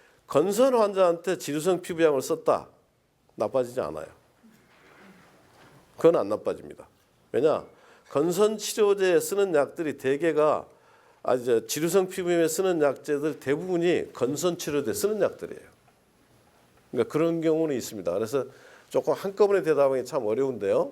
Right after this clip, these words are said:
그다음에 건선하-, 건선의 그 손발톱 건선하고 손발톱 무좀하고 차이점은 그건 의사들도 굉장히 어려워요. 의사들도 어려운데 몇 가지 방법이 있습니다. 혹시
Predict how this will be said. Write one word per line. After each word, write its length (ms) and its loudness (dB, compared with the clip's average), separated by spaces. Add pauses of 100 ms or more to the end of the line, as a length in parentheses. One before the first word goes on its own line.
그다음에 640 0 (880)
건선하-, 1300 4
건선의 920 2
그 100 -6
손발톱 680 -2
건선하고 880 0
손발톱 720 -2
무좀하고 600 0
차이점은 840 -2 (800)
그건 300 2
의사들도 500 -2
굉장히 380 0
어려워요. 420 0 (540)
의사들도 440 -2
어려운데 480 0 (760)
몇 220 4
가지 240 0
방법이 420 0
있습니다. 440 -10 (680)
혹시 640 2